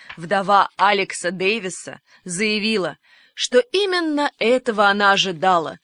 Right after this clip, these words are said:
и что скоро кто-нибудь из детей священника явится в церковь нагишом. Глава дамского благотворительного общества приняла решение поднять этот вопрос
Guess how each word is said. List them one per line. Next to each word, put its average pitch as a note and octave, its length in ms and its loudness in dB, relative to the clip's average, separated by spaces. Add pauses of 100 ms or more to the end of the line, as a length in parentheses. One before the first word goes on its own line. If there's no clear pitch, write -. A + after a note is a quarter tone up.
(200)
и - 80 -6
что A3 220 0
скоро C#4+ 480 2
кто-нибудь A#3+ 600 -2
из G3+ 140 -4
детей G3 340 -4
священника C#4 960 -4 (240)
явится D#4+ 520 0
в - 100 -10
церковь D#4+ 580 -4 (180)
нагишом. F#3 800 -2 (1700)
Глава F#3+ 460 6
дамского F#3+ 540 0
благотворительного F3 1000 -2
общества F3+ 680 -6 (340)
приняла G#3+ 400 2
решение G#3+ 540 2
поднять G3 500 0
этот G3 260 -4
вопрос F3+ 580 0